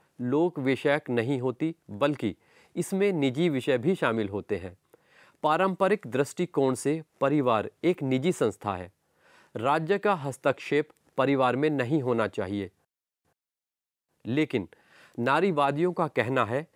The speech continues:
कि परिवार में भी हिंसा होती है, वहाँ भी शक्ति का प्रयोग होता है, इसलिए वो भी राजनीति के विषय क्षेत्र में आते हैं।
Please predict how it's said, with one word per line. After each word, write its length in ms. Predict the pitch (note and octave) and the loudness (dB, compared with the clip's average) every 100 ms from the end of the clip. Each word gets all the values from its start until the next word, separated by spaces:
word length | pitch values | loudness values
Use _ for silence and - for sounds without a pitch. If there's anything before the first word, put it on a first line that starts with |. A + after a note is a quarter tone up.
| _ _ - | _ _ -6
कि 80 | |
परिवार 560 | G3+ C3+ B2+ B2+ B2+ B2+ | -2 0 2 2 2 2
में 220 | C3 C3+ | 0 0
भी 140 | A2 G3 | 0 2
हिंसा 300 | G3+ F3 D#3 | 2 2 0
होती 340 | B2 G#2 A2 | 0 0 -2
है, 200 | G2+ F2 _ _ - _ A2 | -2 -6 _ _ -20 _ -4
वहाँ 300 | A#2 D3+ D#3+ | -2 0 0
भी 140 | G3 | -2
शक्ति 400 | - B2 - D3 | 0 -4 -2 -2
का 120 | F3+ | -2
प्रयोग 440 | E3+ B2+ B2 C#3 G#2+ | 0 0 2 0 0
होता 280 | G#2+ A2 | -2 -2
है, 200 | F2+ F2+ _ _ _ _ _ - | -4 -8 _ _ _ _ _ -4
इसलिए 420 | F#3 F#3 C#3+ F2+ - _ _ | -2 0 0 0 -6 _ _
वो 160 | C3 D#3 | -2 0
भी 200 | D#3 G#3 | 2 2
राजनीति 540 | C3 A#2+ A#2+ A#2+ D3+ | 2 0 0 -2 -4
के 200 | D3 F#3+ | -2 -2
विषय 340 | D3 A#2 F3 E3 | 0 -2 0 -2
क्षेत्र 360 | - A2 - | 0 -2 -2
में 180 | A2+ D3+ - | -2 -2 -2
आते 280 | G#2 G#2 G#2 | -6 -4 -8
हैं। 180 | F#2+ | -10